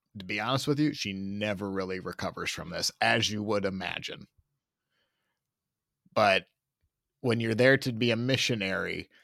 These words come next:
and you're not learning the language, you're now, you just lost your child in the, one of the worst ways possible.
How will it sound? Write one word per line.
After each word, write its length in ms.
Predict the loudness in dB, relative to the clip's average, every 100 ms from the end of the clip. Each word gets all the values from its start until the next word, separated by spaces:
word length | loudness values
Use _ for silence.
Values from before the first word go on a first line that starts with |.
| _ _ _ _ _ _ 0
and 140 | 2
you're 120 | 0
not 300 | 0 2 2
learning 300 | 0 0 0
the 80 | 0
language, 680 | 2 2 0 -2 -2 -4 -10 _ _ _
you're 440 | -8 -6 -4 -6 -8
now, 580 | -2 2 4 4 2 -2
you 200 | -8 -8
just 280 | -4 -4 -2
lost 400 | 0 0 0 -4 -10
your 140 | -6
child 460 | -4 0 0 -2 -4
in 280 | -6 -6 -12 _ _ _ _
the, 240 | -8 -2 -4 -4 -8
one 240 | -2 0
of 80 | 2
the 80 | 2
worst 440 | 0 -2 -4 -6
ways 260 | -4 -4 -6
possible. 680 | -8 -8 -8 -10 -12 -14